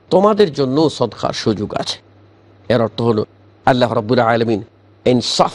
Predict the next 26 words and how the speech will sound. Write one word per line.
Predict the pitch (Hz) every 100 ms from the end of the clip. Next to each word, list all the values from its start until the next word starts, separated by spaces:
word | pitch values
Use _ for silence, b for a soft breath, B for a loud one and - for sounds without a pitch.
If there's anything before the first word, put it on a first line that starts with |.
| -
করে | 123 123
দিয়েছেন | 160 143 - - - _ - _ _ _ _ _
যে | -
আল্লাহ | 170 185 190
কাউকে | 196 190 170
ধনী | 151 202
করেছেন, | 170 160 143 110 - _ _
কাউকে | 151 139 139 - _ 120
গরিব | 123 165 -
করেছেন, | 120 104 117 87 _ _ -
এটা | 139
আল্লাহ | 139 139 127
রাব্বুল | 117 117
আলামিনের | 117 113 117 123 107 - _ _
অমোঘ | - 139 170 143
বিধান | 117 107 123 135
অনুযায়ী | 104 113 104 101
করেছেন। | 107 113 120 95 _ _ - -
এর | 151 165
ভিতরে | 208 151 - 123
হিকমত | - 151 147
নিহিত | 123 117
রয়েছে। | 110 85 82 - - _ _ -
মানুষ | 117 139 190 - - - - _ _ _ -
সামাজিক | 123 123 131 123 -
জীব, | 120